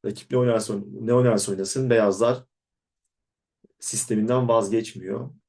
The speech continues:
Şimdi fil D üç yaparsa eğer D altı, E beş fikriyle, şimdi D altı yapalım bakın. Amacım fil D üç yaparsa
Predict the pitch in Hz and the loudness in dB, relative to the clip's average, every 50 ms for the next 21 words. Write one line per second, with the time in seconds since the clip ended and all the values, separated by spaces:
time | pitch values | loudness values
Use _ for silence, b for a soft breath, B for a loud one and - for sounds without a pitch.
0 | _ _ _ _ _ _ _ _ _ _ _ - - - - 156 156 165 - - | _ _ _ _ _ _ _ _ _ _ _ -18 -14 -12 -10 -4 -2 -2 -2 -2
1 | - - - - 107 110 131 156 170 - - 113 - - 175 226 240 - - - | -8 -12 -10 -6 2 4 4 4 4 4 2 2 4 4 2 0 0 -2 -2 -2
2 | 107 98 92 92 - - 107 104 107 110 113 120 123 123 - - - - 104 - | -2 -2 -2 -4 -4 -2 0 0 2 4 2 2 0 -2 -6 -8 -6 -6 -2 0
3 | 117 123 127 - - 117 - - 131 131 131 - - - 143 110 101 98 - - | 0 0 0 -2 -6 -8 -6 -4 -4 -2 0 4 4 4 4 4 0 0 -2 -4
4 | - _ _ - - - - 123 139 143 151 160 165 - 151 131 127 - - 131 | -10 _ _ -10 -10 -10 -4 -2 0 2 4 2 4 4 4 4 4 4 4 4
5 | 131 123 101 - 107 101 - - - 117 120 127 127 151 151 139 - 110 110 139 | 4 4 2 0 -2 -6 -8 -8 -4 0 2 2 2 2 0 -2 -6 -2 2 2
6 | 147 135 - 123 117 - - 113 101 - - 120 - - B | 2 4 2 0 0 0 -2 -2 -2 -2 -2 -2 -4 -4 B